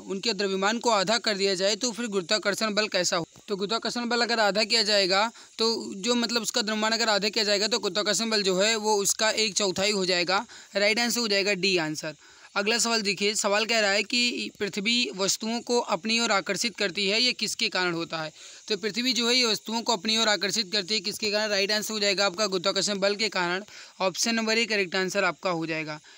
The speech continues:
अगला देखिए, पृथ्वी वस्तुओं पर अपनी ओर आकर्षित करती है, इसका कारण जो है वो क्या है, गुरुत्वाकर्षण बल। D answer right answer आपका हो जाएगा गुरुत्वाकर्षण बल। अगला है कि निम्नलिखित में से क्या गुरुत्वाकर्षण के सार्वत्रिक नियम से संबंधित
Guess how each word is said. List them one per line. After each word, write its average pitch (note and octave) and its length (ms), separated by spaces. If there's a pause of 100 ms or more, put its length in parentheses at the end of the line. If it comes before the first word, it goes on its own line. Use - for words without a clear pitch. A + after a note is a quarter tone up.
(180)
अगला G#3+ 220
देखिए, A#3+ 300
पृथ्वी G#3+ 480
वस्तुओं A3+ 420
पर A3+ 160
अपनी G#3+ 280
ओर A3+ 100
आकर्षित G3+ 480
करती G#3 280
है, A3 60
इसका A3 240
कारण G3+ 320
जो G3 140
है F#3+ 120
वो G3+ 140
क्या F#3+ 200
है, A3 180 (340)
गुरुत्वाकर्षण G#3 580
बल। G3+ 220 (280)
D A3+ 200
answer A3 300
right G3 180
answer F#3+ 260
आपका F#3 220
हो F3+ 80
जाएगा F#3 320
गुरुत्वाकर्षण F3+ 640
बल। D#3 200 (360)
अगला G#3+ 240
है A#3 120
कि A#3+ 100
निम्नलिखित A3 420
में A3 160
से A#3+ 180
क्या F#3+ 300
गुरुत्वाकर्षण A3 720
के A3+ 140
सार्वत्रिक G3+ 640
नियम G3+ 260
से A#3 140
संबंधित G3 440